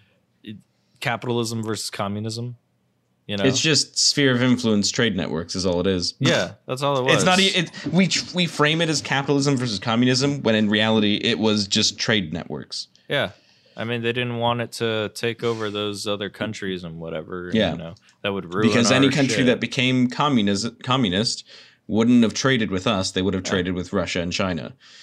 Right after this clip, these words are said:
Speaker 2: And any co-, a country that was capitalist would have traded with the U K, Europe, and the U S, as opposed to Russia and China. So it's not even
Speaker 1: It's still
Speaker 2: it,
Speaker 1: communism
Speaker 2: the
Speaker 1: versus capitalism, though.
Speaker 2: I actually, I, I genuinely don't think so.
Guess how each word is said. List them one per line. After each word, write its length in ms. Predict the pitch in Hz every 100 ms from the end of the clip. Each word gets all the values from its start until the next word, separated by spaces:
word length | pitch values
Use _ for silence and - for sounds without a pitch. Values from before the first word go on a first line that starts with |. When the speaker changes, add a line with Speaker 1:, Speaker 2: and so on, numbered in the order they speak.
| - -
Speaker 2:
And 160 | 92
any 140 | 98 98
co-, 280 | 120 101 -
a 80 | 104
country 340 | 127 107 110
that 80 | 98
was 120 | 95
capitalist 540 | - 117 98 95 92 -
would 100 | 90
have 80 | 87
traded 260 | 92 80
with 200 | 80 78 - - _ -
the 80 | 85
U 120 | 95
K, 240 | - 95 90
Europe, 360 | 90 92 90
and 120 | 87
the 80 | 82
U 140 | 82 104
S, 320 | 127 - -
as 120 | - 98
opposed 380 | 95 80 78 -
to 220 | 76 - _ - _
Russia 420 | - - 71 65 _ -
and 100 | 65
China. 380 | - 107 85 71 _ _ _
So 200 | - 110
it's 220 | - - -
not 260 | 95 110 123
even 440 | 120 110 104 87 _ _
Speaker 1:
It's 160 | 147 -
still 180 | 240
Speaker 2:
it, 80 | 185
Speaker 1:
communism 440 | 160 131 117 110 107
Speaker 2:
the 40 |
Speaker 1:
versus 220 | 98 - -
capitalism, 520 | 95 - 73 76 76
though. 140 | 78 - _ - - - - - - - - - -
Speaker 2:
I 140 | 165
actually, 340 | 180 175 160 127
I, 200 | 147 117 104
I 80 |
genuinely 400 | 131 120 104 92
don't 240 | 85 82 -
think 160 | 73
so. 260 | - 64